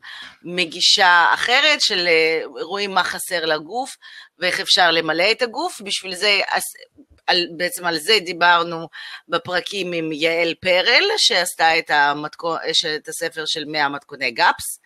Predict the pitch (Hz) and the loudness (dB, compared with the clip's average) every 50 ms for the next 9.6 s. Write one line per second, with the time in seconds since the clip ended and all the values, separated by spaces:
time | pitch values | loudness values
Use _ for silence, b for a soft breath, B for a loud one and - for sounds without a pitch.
0 | B B B B B B B _ _ 147 160 180 180 175 170 170 - - 196 190 | B B B B B B B _ _ -8 -4 -4 -4 -4 0 0 2 2 2 2
1 | 170 165 160 - 147 180 190 226 240 233 233 277 339 - - - 220 196 180 - | 2 2 4 6 4 4 4 2 -2 -2 -4 -8 -10 -8 -8 -8 -8 -8 -8 -10
2 | - 160 - 170 160 165 180 196 196 233 - - 220 214 233 254 - - - 214 | -10 -6 -2 0 0 0 0 -2 0 0 0 0 2 4 4 4 4 2 0 0
3 | 214 220 220 214 220 220 208 226 226 - - 226 226 220 233 240 226 214 220 233 | 0 2 2 0 0 -2 0 0 2 2 4 2 0 2 2 2 2 0 -2 -4
4 | - - - 254 370 - B B B B B B B B B _ - 185 170 180 | -6 -6 -6 -6 -6 -6 B B B B B B B B B _ -10 -8 -8 -8
5 | - - - 202 196 180 196 - - 170 175 - - 175 160 165 156 151 147 151 | -8 -8 -6 -6 -4 -4 -6 -6 -6 -6 -8 -6 -8 -8 -4 -2 -2 -2 -2 -2
6 | 151 147 147 147 - - - 165 170 190 240 311 370 B B B B B B B | -2 -4 -6 -8 -10 -8 -4 -2 -2 0 0 0 -2 B B B B B B B
7 | B B _ - - 190 196 202 202 208 208 208 214 214 214 196 185 180 175 180 | B B _ 0 2 4 4 4 4 4 4 4 4 2 0 -2 -6 -10 -10 -2
8 | 202 233 240 240 240 240 247 262 254 - 277 269 269 254 285 285 285 - 320 - | 2 4 4 4 4 4 0 -2 -2 -2 -4 -6 -6 -6 -4 -4 -4 -4 -4 -6
9 | 285 269 247 214 180 175 151 151 160 160 165 208 | -8 -6 -6 -4 -2 -2 -2 -2 -4 -6 -8 -10